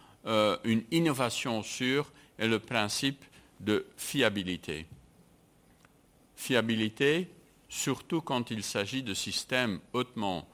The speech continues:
sophistiqués, parce que l'intelligence artificielle est aussi, par exemple, dans l'aviation. On ne sou-, souhaite pas une fiabilité de quatre-vingts pour cent quand on prend l'avion. On souhaite une fiabilité de cent pour cent.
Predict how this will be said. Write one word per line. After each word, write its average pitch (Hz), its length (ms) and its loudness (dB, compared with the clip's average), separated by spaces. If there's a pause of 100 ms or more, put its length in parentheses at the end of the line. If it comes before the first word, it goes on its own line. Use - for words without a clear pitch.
(220)
sophistiqués, 120 920 -2
parce 120 220 -8
que 90 260 -2 (400)
l'intelligence 101 760 -2
artificielle 92 640 -4
est 85 160 -6
aussi, 82 280 -6
par 85 220 -4
exemple, 98 480 -6
dans 98 200 -6
l'aviation. 95 680 -8 (360)
On 110 120 -2
ne 107 80 -2
sou-, 104 240 -6 (220)
souhaite 120 500 0
pas 123 260 0
une 113 160 -2
fiabilité 110 1080 0 (420)
de 107 100 0
quatre-vingts 113 580 0
pour - 240 -8
cent 156 240 2
quand 107 260 -6
on 87 120 -2
prend 90 220 2
l'avion. 95 420 0 (1900)
On 95 160 0
souhaite 120 420 10
une 92 120 2
fiabilité 92 720 4
de 92 80 2
cent 98 260 4
pour - 220 -2
cent. 113 360 6